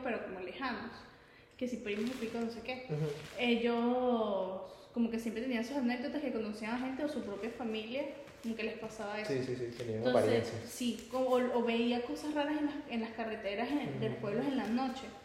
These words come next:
Speaker 2: O
Speaker 1: Porque
Speaker 2: escuchaban vainas.
Speaker 1: escuchaban vainas, porque normalmente como que todo eso pasa en unos pueblos muy oscuros, o sea, y en la noche es como que son pueblos literal.
Speaker 2: Sí, no, cien por ciento.
Speaker 1: Que hacen también mucha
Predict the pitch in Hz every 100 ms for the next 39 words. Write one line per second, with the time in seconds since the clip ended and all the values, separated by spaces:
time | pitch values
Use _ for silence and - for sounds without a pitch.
0 | - - - - 131 135 - 131 113 120
1 | 127 135 135 135 131 127 247 240 247 262
2 | 240 233 254 254 262 254 254 269 302 269
3 | 262 262 233 220 214 - 233 254 294 294
4 | 294 311 302 269 269 254 240 254 269 277
5 | 277 277 - 269 285 277 247 226 202 202
6 | 208 214 262 247 254 262 247 233 - 202
7 | 208 - - 247 247 262 269 247 233 190
8 | 180 - - - - - - - 180 127
9 | 110 107 107 120 117 - - 285 254 240
10 | 294 320 294 247 233 254 262 277 277 294
11 | 262 220